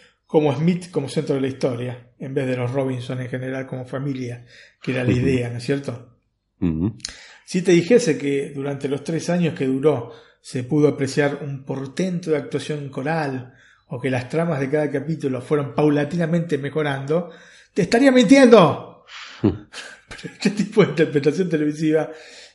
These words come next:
Speaker 1: y guiones era lo que se veía habitualmente en las producciones para la pantalla chica de esos años, así que no se le pueden delegar culpa alguna a Perdidos en el Espacio en este sentido.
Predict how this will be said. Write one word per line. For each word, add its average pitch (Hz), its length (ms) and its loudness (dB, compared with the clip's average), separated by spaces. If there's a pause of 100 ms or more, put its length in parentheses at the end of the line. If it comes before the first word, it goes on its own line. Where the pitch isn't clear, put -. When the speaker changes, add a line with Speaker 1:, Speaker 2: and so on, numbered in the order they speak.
(220)
Speaker 1:
y 127 340 -6
guiones 175 500 4
era 180 180 2
lo 151 120 6
que 139 80 -2
se 139 120 -2
veía 151 160 6
habitualmente 135 580 0
en 131 80 -6
las 123 100 -6
producciones 131 640 -6 (260)
para 127 200 -4
la 131 120 -2
pantalla 131 460 -4
chica 139 460 -4
de 135 140 -6
esos 135 260 -6
años, 139 340 -2 (320)
así 127 240 -8
que 131 140 -4
no 135 80 -8
se 127 120 -6
le 123 60 -6
pueden 135 300 -4
delegar 131 500 -6 (320)
culpa 127 360 -4
alguna 127 420 -4
a 123 80 -10
Perdidos 131 340 -4
en 127 80 -8
el 123 60 -6
Espacio 131 500 -6
en 147 80 -10
este 131 200 -8
sentido. 120 520 -10